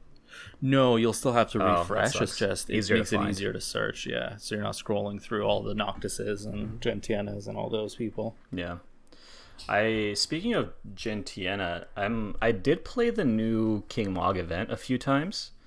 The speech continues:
Speaker 2: and I, I love what they did with it. Now, Legend, there's only three tiers, and Legend,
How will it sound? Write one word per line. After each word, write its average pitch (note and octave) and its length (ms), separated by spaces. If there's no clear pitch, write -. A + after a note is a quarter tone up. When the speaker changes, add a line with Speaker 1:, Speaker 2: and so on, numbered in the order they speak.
Speaker 2:
and A2+ 120
I, A#2+ 180
I A#2 120
love G2 420
what A#2 160
they A#2+ 100
did A2 220
with - 180
it. - 280
Now, A2+ 440
Legend, G#2 680
there's G#2 160
only B2 180
three A2+ 340
tiers, F2 580
and G2 200
Legend, A#2+ 440